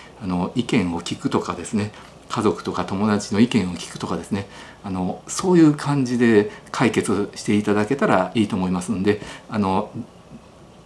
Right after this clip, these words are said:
ぜひ、あの、整形する気のない方はね、僕のカウンセリング予約しないで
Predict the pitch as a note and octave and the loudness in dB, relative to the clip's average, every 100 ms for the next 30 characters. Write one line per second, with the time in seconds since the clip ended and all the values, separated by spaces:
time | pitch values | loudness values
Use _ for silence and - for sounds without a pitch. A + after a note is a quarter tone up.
0 | - B2+ A#2 D3 A2 F#2 F#2+ F#2+ F2+ - | -6 -4 2 2 4 2 2 0 0 -2
1 | - - D#3 D3+ D#3+ D3 C#3 - D#3+ D3+ | -6 -6 0 2 4 4 4 0 0 0
2 | D#3+ D3+ D3 D3 D3+ G3+ C#3 A#2 G2+ F2+ | 0 2 2 2 0 0 0 -2 -2 -2
3 | F2+ F2+ - - - A2 G2 F2 G#2+ G2+ | -4 -6 -14 -14 -8 -2 -2 0 0 0
4 | G2 F2+ F#2 G2 G2 - A2 - A#2+ G#2 | -2 -4 0 0 -2 0 0 2 2 2
5 | F2+ F2+ | 0 -4